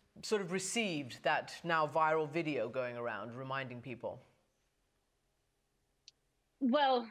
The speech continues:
Speaker 2: it, it, what is uncanny is that was when we reached thirty thousand deaths. Um, it, Bolsonaro in some ways fulfilled his promise.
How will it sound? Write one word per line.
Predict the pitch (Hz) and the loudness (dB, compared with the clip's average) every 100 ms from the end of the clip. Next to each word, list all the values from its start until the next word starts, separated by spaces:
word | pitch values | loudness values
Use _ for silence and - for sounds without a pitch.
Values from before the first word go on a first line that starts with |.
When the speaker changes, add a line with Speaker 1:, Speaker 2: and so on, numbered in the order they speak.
| - _ _ - | -12 _ _ -6
Speaker 2:
it, | 240 247 - | 0 0 2
it, | 247 240 - _ - | 0 0 -6 _ -8
what | 208 254 - | -4 -4 0
is | 247 240 233 | 0 0 0
uncanny | 247 226 - 330 339 269 220 | -2 -4 0 0 2 -2 -2
is | 220 202 | -4 -4
that | 202 180 - _ - 214 - - - | -4 -4 -8 _ -20 -20 -20 -18 -8
was | 214 220 | -4 0
when | 208 233 | 2 2
we | 220 214 | 2 0
reached | 226 214 - | 0 -2 -4
thirty | 220 196 190 | -2 -2 0
thousand | 190 180 180 180 | 0 0 -4 -8
deaths. | - - - - - _ - - _ _ - | -8 -8 -14 -20 -20 _ -20 -20 _ _ -2
Um, | 185 170 185 180 | 0 0 -4 -4
it, | 202 196 | -4 0
Bolsonaro | 196 196 202 196 196 | 0 2 0 2 2
in | 202 196 | 0 0
some | 214 208 | 0 2
ways | 214 208 - | 2 2 2
fulfilled | 233 - 220 208 | 0 4 0 2
his | 220 247 | 2 0
promise. | - 220 196 180 190 - | -2 -2 -2 -2 -10 -14